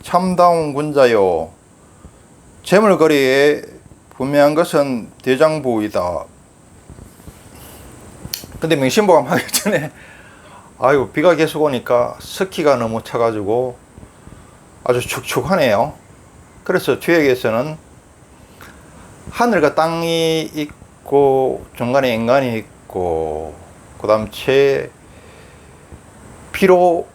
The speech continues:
적셔주고 햇빛으로 말려주고, 햇빛으로 말려주고, 또 피로 적셔주고, 이렇게 교대를 해야지,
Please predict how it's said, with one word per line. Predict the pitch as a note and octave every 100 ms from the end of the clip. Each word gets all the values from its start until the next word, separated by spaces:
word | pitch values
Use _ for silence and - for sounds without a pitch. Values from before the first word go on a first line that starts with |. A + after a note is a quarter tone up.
| -
적셔주고 | - F3 - - D3+ B2 - B2 A2 G2+ - D3+ E3+ D3+ -
햇빛으로 | D#3+ - - D#3+ - C3 A#2 G#2
말려주고, | G#2+ C#3+ D#3+ C#3+ B2 A2 A#2 G2 - F2+ F2 F2 - - - - - - -
햇빛으로 | E3 - F#3+ - D3
말려주고, | C3 C#3 D#3 C#3+ C3 C3 G2+ C3+ D#3 E3 - - - - - - - - - - - - - - - - - - - - - - - - - - -
또 | A2
피로 | - F#3
적셔주고, | E3+ E3+ - A2 A2 G#2
이렇게 | A#2+ C#3 C#3 A#2 G#2+ G2+ -
교대를 | A2 A#2 D#3+ C3+ A2+
해야지, | G#2 B2+ C3 B2+ C3 B2+ B2+ B2+ C#3